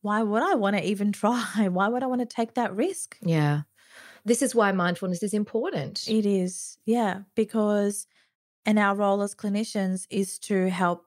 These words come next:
Speaker 1: build that confidence in our clients to be like, "You can do this. We're your cheerleader here. We believe that you can do this. And it is scary, but we're gonna take this one step at a time.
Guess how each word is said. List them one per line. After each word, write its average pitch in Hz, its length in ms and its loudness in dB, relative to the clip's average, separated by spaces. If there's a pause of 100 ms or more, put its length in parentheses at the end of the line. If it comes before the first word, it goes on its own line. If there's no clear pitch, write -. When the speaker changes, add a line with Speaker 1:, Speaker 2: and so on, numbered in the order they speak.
Speaker 1:
build 185 240 2
that 190 180 -2
confidence 185 540 -2
in 190 80 0
our 180 120 0
clients 214 500 -2
to 202 100 -6
be 185 220 0
like, 180 320 0 (460)
"You 226 200 2
can 226 680 0
do 180 200 0
this. - 540 -10 (360)
We're 190 180 2
your 220 160 2
cheerleader 214 560 2
here. 165 380 0 (320)
We 214 220 2
believe 170 420 0
that 156 140 -2
you 190 160 -2
can 196 200 0
do 175 220 0
this. 160 560 -2 (640)
And 185 160 2
it 185 140 -2
is 240 280 -2
scary, 165 680 -2 (140)
but - 200 -4
we're 185 340 -2
gonna 190 220 0
take 180 300 -6
this 185 200 -4
one 165 180 -2
step 160 240 -4
at - 80 -8
a 135 80 -6
time. 120 340 -8